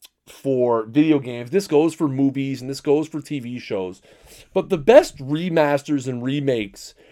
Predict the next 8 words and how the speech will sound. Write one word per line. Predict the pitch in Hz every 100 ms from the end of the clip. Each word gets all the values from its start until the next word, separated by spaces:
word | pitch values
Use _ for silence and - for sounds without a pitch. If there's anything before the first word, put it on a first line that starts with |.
| _ -
are | 143 147
ones | 139 143 170 180 170 135
that, | 147 135 127 - _ _ _ _ _ _ _ _ _
that | 139 143 131 110 _ _ _ 131
don't | 147 208 247 165
lose | 185 190 151
the | 147
soul | - - 156 170 143 110 98 98